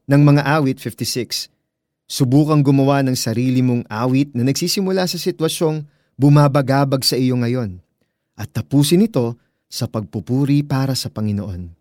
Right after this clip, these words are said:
Maawa ka, Panginoon. Ako'y iyong kahabagan. Lagi akong inuusig,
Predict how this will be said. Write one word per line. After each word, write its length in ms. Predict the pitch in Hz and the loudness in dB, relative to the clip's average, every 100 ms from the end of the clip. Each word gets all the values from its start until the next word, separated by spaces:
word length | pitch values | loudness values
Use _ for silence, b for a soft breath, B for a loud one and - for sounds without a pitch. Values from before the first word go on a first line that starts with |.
| _ _ _ _ _ _ _ _ _ | _ _ _ _ _ _ _ _ _
Maawa 640 | 120 131 143 160 165 170 160 | -2 -2 2 2 4 2 0
ka, 240 | - 151 | -2 -4
Panginoon. 800 | 143 127 123 117 110 101 95 92 _ _ _ _ _ _ 123 | -2 0 0 -2 -4 -6 -8 -12 _ _ _ _ _ _ -8
Ako'y 320 | - 147 143 | 2 2 4
iyong 400 | 147 151 165 147 | 2 4 4 0
kahabagan. 720 | 117 107 110 104 98 90 85 _ _ _ _ _ _ | -2 -4 -4 -4 -6 -6 -12 _ _ _ _ _ _
Lagi 560 | - 107 135 143 143 156 | -6 0 2 2 2 0
akong 240 | 147 151 | 0 -2
inuusig, 880 | 147 139 135 139 131 - 120 98 92 | 0 2 2 0 -2 -2 -6 -6 -16